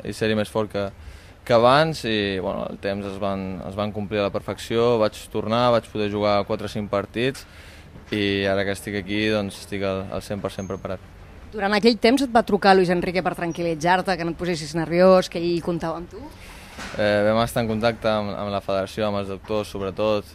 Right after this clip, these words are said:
Speaker 1: eh, per saber-ne l'al-, l'alcance de, de la lesió, però, però des del primer dia vam dir que no, que no era, no era, no era greu, i que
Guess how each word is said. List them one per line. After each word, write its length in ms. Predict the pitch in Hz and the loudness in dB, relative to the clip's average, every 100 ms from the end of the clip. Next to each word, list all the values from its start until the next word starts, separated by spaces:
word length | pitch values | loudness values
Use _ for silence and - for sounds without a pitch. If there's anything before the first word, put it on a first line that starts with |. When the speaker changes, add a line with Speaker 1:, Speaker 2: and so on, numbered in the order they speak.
| - | -12
Speaker 1:
eh, 960 | 92 92 92 90 90 90 90 90 87 95 - - - - - | -6 -4 -4 -4 -6 -6 -8 -10 -12 -14 -20 -20 -20 -20 -14
per 140 | 95 - | -12 -6
saber-ne 400 | 101 101 98 101 | -2 -2 0 -2
l'al-, 240 | 98 95 95 98 | 0 -2 -4 -8
l'alcance 400 | 98 104 104 101 | -4 -4 -4 -4
de, 80 | 95 95 | -2 -4
de 80 | 95 95 | -4 -4
la 80 | 95 | -6
lesió, 340 | - 104 113 123 107 | -6 -2 0 0 -2
però, 160 | 101 92 87 - - - | -2 -2 -4 -6 -12 -16
però 160 | - - | -14 -10
des 160 | 95 92 | -10 -10
del 80 | |
primer 300 | 92 98 98 98 | -10 -6 -4 -2
dia 240 | 101 104 98 95 92 | -2 -2 -2 -4 -6
vam 160 | 95 95 | -6 -8
dir 140 | 95 | -10
que 100 | 92 | -10
no, 300 | 95 92 90 | -10 -10 -10
que 80 | 90 | -10
no 140 | 98 98 | -10 -8
era, 160 | 95 95 92 92 - - - - - - | -6 -6 -8 -10 -16 -18 -20 -20 -18 -6
no 80 | 107 | -2
era, 160 | 107 107 104 | 2 4 2
no 80 | 113 | 2
era 140 | 113 110 | 2 4
greu, 400 | 113 123 127 110 | 4 6 4 2
i 100 | 98 | 0
que 160 | 98 | -2